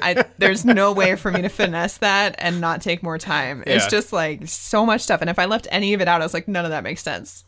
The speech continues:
Speaker 1: None
Speaker 2: Yeah.
Speaker 1: of it makes sense if I take any part of it out."
Speaker 2: <laughs>
Speaker 1: So
Speaker 2: Yeah.
Speaker 1: a lot to unpack here. Um, my first thought when I was reading this chapter was, you know,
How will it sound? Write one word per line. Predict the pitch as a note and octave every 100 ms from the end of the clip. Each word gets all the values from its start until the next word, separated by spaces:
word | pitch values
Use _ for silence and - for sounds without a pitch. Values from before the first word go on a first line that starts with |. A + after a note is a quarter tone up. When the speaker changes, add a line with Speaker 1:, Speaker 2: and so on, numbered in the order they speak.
| -
Speaker 1:
None | B3
Speaker 2:
Yeah. | B3
Speaker 1:
of |
it | A#3+
makes | B3 C#4+
sense | F#4+ F4+
if | -
I | G#3+
take | C4+ -
any | C#4
part | D4 D#4+
of | E4+
it | G4+ A#4+
out." | G#3 - -
Speaker 2:
<laughs> | G#3 - - - - - _
Speaker 1:
So | - A#3+ B3 A#3+ G3+ - _ _
Speaker 2:
Yeah. | G#2 G2 G2 G2 G#2 - -
Speaker 1:
a | -
lot | G3+ F#3 -
to | - C#4
unpack | C#4 D4+ D#3 C#3 -
here. | - C3+ C3+ D3+ C4 - - - - - _
Um, | - F#3 E3+ D#3+ D3 F3 - _ _ _ _ _ _ _ _ _ _ _ _ _ _ _ _ _ _ _ _ _ _ _ _ _ _ _
my | G3 G3+ G#3
first | A3+ - C4+ D4+ -
thought | B3+ A#3+ -
when | G#3+
I |
was | G3+ G#3
reading | A3 A3
this | A3
chapter | - A#3+ C4+ - E3+ D#3
was, | - F3+ E3 F3 - - - - - -
you | G3
know, | F3 D3+